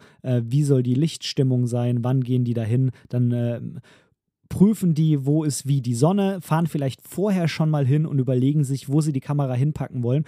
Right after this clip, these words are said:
Und das ist natürlich eine sehr effektive Art, um ein schönes oder ein bestimmtes Foto zu bekommen.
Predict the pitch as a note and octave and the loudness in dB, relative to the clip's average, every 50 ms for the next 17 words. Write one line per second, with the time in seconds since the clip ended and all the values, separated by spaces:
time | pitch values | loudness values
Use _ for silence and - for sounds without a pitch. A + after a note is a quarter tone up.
0 | - - - - C#3+ C#3+ F3 F3+ - G3 E3 - E3+ D3+ - - E3+ D#3+ D#3 - | -6 -14 -8 -2 -2 0 0 0 -2 -4 -4 -2 -2 -2 -2 0 0 0 0 0
1 | - D3 C#3 C3 B2+ C3+ D3 C#3+ D3 - C3+ - - C3 - - - - - - | 0 0 2 2 2 2 0 0 0 -4 -6 -4 -4 -6 -6 -8 -16 -16 -12 -6
2 | - F3+ G#3 A3 - A3 A3 - - G3 G3+ G#3 A3+ - - _ _ - - - | -4 -2 -2 -2 -4 -6 -10 -8 -8 -6 -6 -6 -6 -8 -12 _ _ -20 -20 -20
3 | _ _ - E3+ E3 E3+ E3+ F3 E3 _ _ - - - - _ - D3 C#3 C3 | _ _ 0 2 4 4 4 2 -2 _ _ -20 -20 -20 -12 _ 0 0 0 0
4 | - - - F#3 G3+ A3 A3 G#3 - F3+ D#3+ D3+ C#3+ C#3 C#3+ C#3+ - - F3+ F#3 | 2 4 4 4 4 4 2 -2 -2 0 0 2 2 2 0 -2 -2 -2 -2 0
5 | E3 D#3+ - - - D#3+ E3 D#3 D3+ C#3 - - B2+ B2 B2 - - D#3 G3+ C4+ | 0 -4 -6 -6 -4 -4 -2 -2 -2 -4 -4 -4 -4 -4 -4 -2 -2 -2 -2 -2